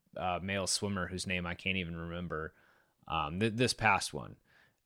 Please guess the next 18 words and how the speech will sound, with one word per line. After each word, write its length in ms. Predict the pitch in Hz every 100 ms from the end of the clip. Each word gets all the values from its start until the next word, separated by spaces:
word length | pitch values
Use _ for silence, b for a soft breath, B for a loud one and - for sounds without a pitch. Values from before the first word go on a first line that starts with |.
| -
uh, 360 | 90 82 76
who, 200 | 92 101
who 180 | 71 101
was 160 | 98 98
winning 220 | 98 92
all 120 | 90
the 80 | 85
golds 380 | 80 85 87 87
and 80 | 85
stuff 220 | 87 87
like 160 | 87
that. 400 | 80 80 82 73 -
Um, 440 | 69 78 73 76 64
you 160 | 73 85
know, 320 | 78 80 53
we 220 | 85 90
obviously, 640 | 87 82 87 - 82 82 76
um, 480 | 71 71 67 78